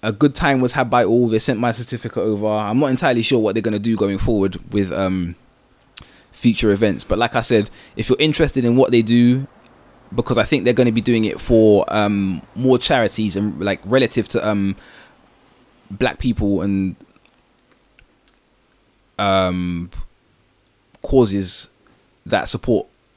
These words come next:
um, Black Lives Matter going forward. Check them out.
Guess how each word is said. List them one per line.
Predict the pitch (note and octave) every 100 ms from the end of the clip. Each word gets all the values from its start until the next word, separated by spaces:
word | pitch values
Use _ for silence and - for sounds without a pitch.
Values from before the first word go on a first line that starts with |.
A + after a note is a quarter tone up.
| _ -
um, | G2 F#2+ F2+ F2 F2 G#2 _ -
Black | A#2 G#2
Lives | A2+ G2+ G2+
Matter | G2+ - F2 - - - - _
going | - G#2 F#2+
forward. | - G#2+ F#2+ G2 - - - - - _
Check | - - A2+
them | A2+
out. | A2 G#2